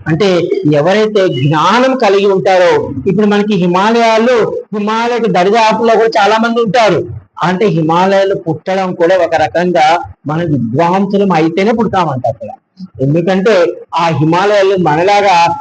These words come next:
నువ్వు ఇరవై నాలుగు గంటలో సగానికి సగ సమయము, అంటే రోజుకి పన్నెండు గంటల సమయము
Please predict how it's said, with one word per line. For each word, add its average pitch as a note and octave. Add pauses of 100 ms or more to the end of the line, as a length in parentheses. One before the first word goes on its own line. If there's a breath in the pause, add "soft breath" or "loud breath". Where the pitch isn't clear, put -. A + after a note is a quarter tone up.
(200)
నువ్వు E3 (460)
ఇరవై G3
నాలుగు G#3
గంటలో F#3+
సగానికి G#3+
సగ G3
సమయము, G3
అంటే F3+
రోజుకి G#3
పన్నెండు G3
గంటల G#3+
సమయము G#3